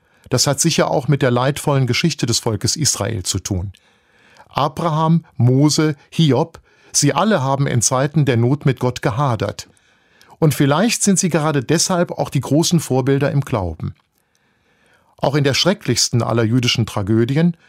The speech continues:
dem Völkermord der Shoah, ist dieses Gespräch mit Gott nicht abgebrochen. „Warum?“,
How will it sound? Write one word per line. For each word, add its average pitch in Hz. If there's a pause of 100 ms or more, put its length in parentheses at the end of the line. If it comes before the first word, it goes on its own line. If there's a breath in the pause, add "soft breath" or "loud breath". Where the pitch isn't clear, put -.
(220 soft breath)
dem 117
Völkermord 135
der 110
Shoah, 139 (320 loud breath)
ist -
dieses 139
Gespräch 131
mit 120
Gott 123
nicht 131
abgebrochen. 92 (680)
„Warum?“, 131